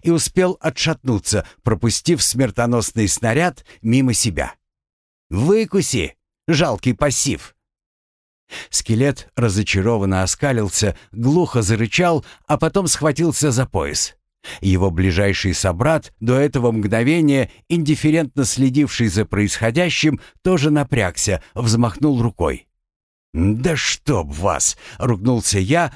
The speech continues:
грациозно падая на камни. «Козлы!» Перед глазами неожиданно вспыхнули гроздья длинных жёлтых искр, а в голове раздался длинный тягучий звон. Рядом испуганно заорал попугай.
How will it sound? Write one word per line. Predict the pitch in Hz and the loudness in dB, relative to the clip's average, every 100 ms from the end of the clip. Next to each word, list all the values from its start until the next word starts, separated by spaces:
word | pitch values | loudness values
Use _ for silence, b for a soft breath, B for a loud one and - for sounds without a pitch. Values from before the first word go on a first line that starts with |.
| B | B
грациозно | 127 156 - 127 147 139 131 | -2 0 0 0 2 0 -2
падая | 120 120 113 110 107 | -2 -2 0 0 0
на | 113 | -2
камни. | - 95 73 71 - _ _ _ _ | 0 -2 -2 -8 -14 _ _ _ _
«Козлы!» | 208 170 92 98 110 85 65 _ _ _ _ _ _ _ _ B B | -2 0 -2 -2 -2 -4 -6 _ _ _ _ _ _ _ _ B B
Перед | - 101 90 | -2 0 0
глазами | 73 92 92 123 139 110 | 0 0 0 0 2 2
неожиданно | 104 101 92 143 143 120 | 2 2 0 0 0 0
вспыхнули | 98 - - 165 - 143 131 | 0 -2 -2 -2 0 2 2
гроздья | 101 131 175 107 120 151 b | 2 0 0 0 0 0 b
длинных | - 110 120 160 156 139 | -6 -2 2 2 2 2
жёлтых | 92 82 131 120 139 - | 0 0 0 0 -4 -4
искр, | - 120 - - - - B B B | -4 -2 -2 -6 -14 -18 B B B
а | 76 | -4
в | |
голове | 73 82 80 95 | 0 0 2 2
раздался | 101 82 76 131 139 - 110 | 0 -2 -2 -2 0 0 0
длинный | 90 113 170 147 143 117 _ | 0 2 4 4 2 0 _
тягучий | - 104 104 101 117 | -4 0 0 0 0
звон. | 90 117 73 - _ _ _ B B | 0 -2 -4 -8 _ _ _ B B
Рядом | 139 160 143 139 | 0 2 2 2
испуганно | 120 - 165 135 120 | 0 -2 0 2 0
заорал | 104 101 95 104 101 | 0 0 0 0 -2
попугай. | - 98 95 69 62 - | -4 -4 -4 -4 -6 -12